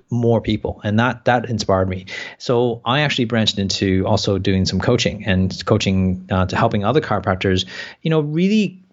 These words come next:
build a better relationship with their patients. Uh, I think a lot of chiropractors are great at what they do. The problem with a lot of practitioners, actually not just chiropractors, a lot of practitioners is that they're great at, they're skillful and they're great at what they do. However, what they're not great at is communicating the message of what, what they do and why they do it.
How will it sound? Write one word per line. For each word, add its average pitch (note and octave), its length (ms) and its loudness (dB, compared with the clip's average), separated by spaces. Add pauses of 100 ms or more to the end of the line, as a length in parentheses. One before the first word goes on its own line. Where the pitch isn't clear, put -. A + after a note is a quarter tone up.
(240)
build C3 220 2
a A#2 60 2
better A#2 200 0
relationship G2+ 460 -2
with F2 100 0
their F2 100 4
patients. - 520 -2
Uh, F#2+ 240 2
I - 120 -2
think A#2+ 140 -2
a A2 40 0
lot G#2+ 180 2
of - 60 -2
chiropractors G#2+ 520 -2
are F#2 140 4
great G2 320 0
at C#3+ 80 2
what A#2+ 120 -6
they G#2 100 0
do. F2+ 240 -2 (260)
The G#2+ 120 0
problem C#3+ 560 0
with G2+ 340 -2
a - 80 -6
lot G2 180 2
of A#2+ 80 0
practitioners, - 480 0
actually A#2 160 0
not A#2+ 140 2
just G2 160 -4
chiropractors, F#2+ 340 0
a G2 60 -2
lot A2+ 180 2
of C#3+ 60 -4
practitioners G2 480 -2
is F#2+ 80 -4
that G#2+ 180 0 (240)
they're C3 80 0
great D3 260 2
at, - 200 -2
they're A#2 120 2
skillful F3 680 0
and A2+ 100 0
they're G#2 80 0
great A#2+ 240 2
at C3+ 60 -2
what B2 120 -2
they A#2 100 0
do. A2+ 180 2
However, A2 720 0 (240)
what A2 140 0
they're G#2+ 100 0
not C#3+ 220 0
great G2 180 0
at G2 60 0
is F#2+ 100 -2
communicating G#2+ 640 0
the G2+ 80 -2
message G2 320 0
of F#2+ 80 2
what, F#2+ 500 0
what A2+ 300 0
they A2+ 140 2
do G2+ 240 0
and F#2+ 180 0
why F#2+ 200 2
they F#2 120 0
do F2+ 220 0
it. - 160 -4